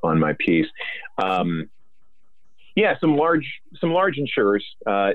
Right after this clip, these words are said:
Nationwide, for instance, uh, Hartford Financial, um, have said straight up explicitly that they're steering clear of providing insurance. Uh, the Hartford released a statement in twenty eighteen,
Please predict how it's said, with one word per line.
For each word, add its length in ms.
Nationwide, 760
for 100
instance, 380
uh, 260
Hartford 360
Financial, 540
um, 280
have 240
said 280
straight 220
up 200
explicitly 800
that 180
they're 220
steering 300
clear 240
of 80
providing 500
insurance. 460
Uh, 340
the 60
Hartford 360
released 300
a 60
statement 420
in 160
twenty 320
eighteen, 540